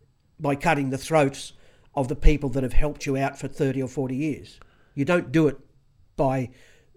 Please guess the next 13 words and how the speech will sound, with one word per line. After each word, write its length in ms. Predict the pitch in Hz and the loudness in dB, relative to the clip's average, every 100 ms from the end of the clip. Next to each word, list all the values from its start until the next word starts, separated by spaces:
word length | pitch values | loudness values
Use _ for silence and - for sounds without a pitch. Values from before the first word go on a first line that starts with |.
| _ _ _ - | _ _ _ -2
taking 360 | 156 147 143 127 | 4 4 2 2
their 200 | 139 120 | 2 2
work 260 | 127 123 | 0 -2
away 500 | 120 156 110 95 156 - - _ - | -2 -2 -2 -4 -10 -16 -20 _ -8
and 120 | 135 | 10
putting 280 | - 143 139 | 10 10 4
in 260 | 131 123 - _ _ - _ _ _ | -2 -4 -12 _ _ -20 _ _ _
w-, 160 | 160 139 - | -10 -10 -12
what 380 | 160 147 156 143 | -8 -4 -2 0
you 100 | 135 | 2
would 180 | 131 | 2
deem, 460 | 117 139 131 131 - _ _ _ _ | 2 2 2 -2 -8 _ _ _ _
uh, 40 | _ | _